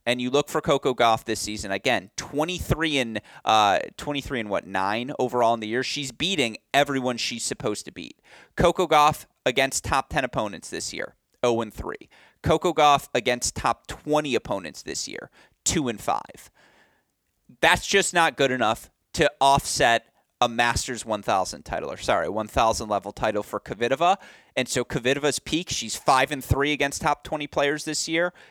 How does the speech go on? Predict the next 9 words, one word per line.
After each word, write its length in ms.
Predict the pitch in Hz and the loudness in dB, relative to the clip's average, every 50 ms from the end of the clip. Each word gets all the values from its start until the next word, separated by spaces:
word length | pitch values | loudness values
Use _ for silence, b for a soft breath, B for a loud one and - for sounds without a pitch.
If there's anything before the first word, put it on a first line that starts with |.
| b b - | b b -2
gets 220 | - 147 - - | -2 -2 -2 -2
her 180 | - 165 143 131 | 0 0 0 0
just 520 | 110 101 - - 123 131 139 147 - - | -2 -6 -6 -2 2 2 2 2 2 0
over 280 | 165 143 143 - 135 123 | 2 2 2 2 0 -4
Gauff 500 | 104 - 117 123 127 143 156 - - - _ - | 0 2 4 6 6 4 4 0 -4 -14 _ -16
for 420 | - - - - - 143 143 147 | -14 -12 -8 -2 0 2 2 4
that 220 | 139 139 139 135 - - | 4 6 4 4 2 0
eighth 260 | 127 131 131 - - | -2 -4 -4 -6 -6
spot. 540 | - - - - 135 131 139 151 175 - | -6 -4 0 2 4 4 6 4 4 0